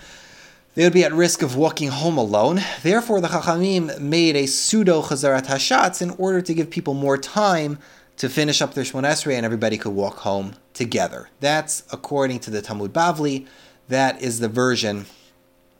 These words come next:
at least the way Rashi understands it, why there is a bracha of the bracha of Me'en Sheva.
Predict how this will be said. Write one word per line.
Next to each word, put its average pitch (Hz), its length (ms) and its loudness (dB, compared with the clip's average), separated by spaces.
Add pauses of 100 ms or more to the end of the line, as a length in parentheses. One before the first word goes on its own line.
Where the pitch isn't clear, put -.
(120)
at - 80 -4
least 151 140 -2
the 143 40 -6
way 117 120 0
Rashi 156 360 2
understands 147 460 0
it, 123 200 -2 (1300)
why 151 280 2
there 135 200 2
is 117 120 -2
a 113 60 -2
bracha 135 640 2
of 131 180 2
the 120 60 0
bracha 113 340 2
of 98 80 -2
Me'en 110 380 -2
Sheva. 104 480 -4